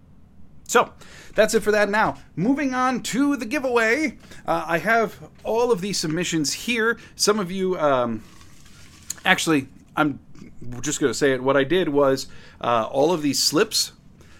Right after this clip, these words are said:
to fill up the jar more. I wrote everyone in here multiple times, an equal number of times, but everyone is in here multiple times, so that I can reach in and just take one.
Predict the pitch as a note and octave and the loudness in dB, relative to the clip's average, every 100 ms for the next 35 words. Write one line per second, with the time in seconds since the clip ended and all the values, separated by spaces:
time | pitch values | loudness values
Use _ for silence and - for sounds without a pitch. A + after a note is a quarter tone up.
0 | - - D3 - E3 F3+ E3+ - C3+ A#2 | -8 2 2 2 0 2 2 -2 -4 0
1 | C3 C#3+ E3 B2 B2 B2+ C3 G3+ A3 - | 2 2 2 -2 -2 0 0 -2 -6 -18
2 | - - - A#2+ A2+ A2+ A2 C3 D3+ D3+ | -20 -18 -2 0 2 0 0 2 2 2
3 | C#3+ C3+ C3 B2 B2+ A2+ D#3+ - E3+ - | 2 0 0 0 0 2 0 -2 -6 -6
4 | F3+ A2+ C#3+ - B3+ G#3+ C#3+ A#2 A2 G#2 | -10 -8 -8 -8 -4 -2 -2 -2 -4 -6
5 | - E3+ - A#2 D3+ D#3+ A#2 A2 G#2+ G#2+ | -14 -14 -8 -4 -2 -4 -6 -8 -10 -12
6 | G2+ G#2 - A2 A2+ - - F#2 F#2+ G2 | -14 -18 -18 -14 -14 -14 -16 -16 -14 -16
7 | - - - - C#3+ D3 D3 C3 A#2 F3+ | -18 -20 -10 0 4 4 2 -2 -2 -4
8 | F#3 D#3 D3+ D#3 D#3+ - - C#3 C3 A#2 | -2 -2 0 -2 -4 -14 -10 -4 -4 -2
9 | D3 F3 - E3 D#3+ C#3 - - A2 A2 | -4 -4 -6 -2 -2 -4 -12 -20 -12 -6
10 | E3+ F3 B2+ G#3 | -2 -2 -2 -6